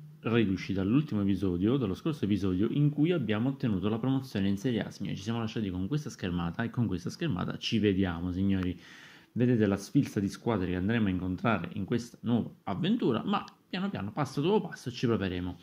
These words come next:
Cosa importante, signori, io mi do massimo due stagioni per cercare di vincere il titolo. Se non ci riusciamo in due stagioni, poi magari faremo un, un, una decisione collettiva per provarci magari un altro anno, oppure chiudere la, la, la serie,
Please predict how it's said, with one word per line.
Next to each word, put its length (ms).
Cosa 220
importante, 440
signori, 460
io 440
mi 180
do 160
massimo 560
due 180
stagioni 880
per 140
cercare 360
di 100
vincere 340
il 100
titolo. 640
Se 160
non 100
ci 100
riusciamo 280
in 100
due 120
stagioni, 360
poi 140
magari 300
faremo 480
un, 180
un, 240
una 200
decisione 520
collettiva 480
per 220
provarci 500
magari 320
un 80
altro 300
anno, 280
oppure 520
chiudere 340
la, 220
la, 240
la 180
serie, 460